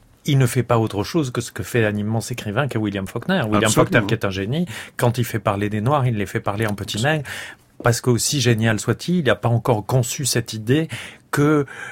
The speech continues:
Speaker 1: euh, il fallait lui donner un langage normal, mais on faisait la même chose dans le roman avec les parlers provinciaux.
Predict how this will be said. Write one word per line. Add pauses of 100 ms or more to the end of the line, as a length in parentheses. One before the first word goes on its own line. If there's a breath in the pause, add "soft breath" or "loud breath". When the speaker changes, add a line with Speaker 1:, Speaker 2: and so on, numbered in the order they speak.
(140)
Speaker 1:
euh,
il
fallait
lui
donner
un
langage
normal,
mais
on
faisait
la
même
chose (100)
dans
le
roman
avec
les
parlers
provinciaux.